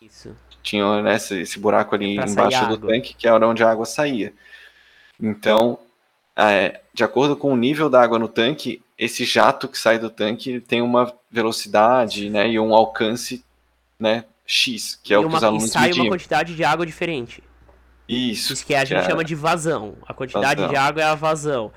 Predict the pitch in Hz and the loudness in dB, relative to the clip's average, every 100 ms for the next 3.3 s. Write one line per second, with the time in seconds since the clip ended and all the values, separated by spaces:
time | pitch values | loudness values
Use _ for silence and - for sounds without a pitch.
0 | - - - - 151 160 165 165 - 160 | -20 -20 -8 -2 0 0 0 -2 -4 -4
1 | 135 135 156 170 185 165 160 160 175 175 | 0 2 2 0 -2 0 2 2 0 -2
2 | 170 151 175 - 214 - - _ - 170 | -2 0 -2 -6 -14 -18 -20 _ -8 -2
3 | 180 214 202 | -2 -2 -6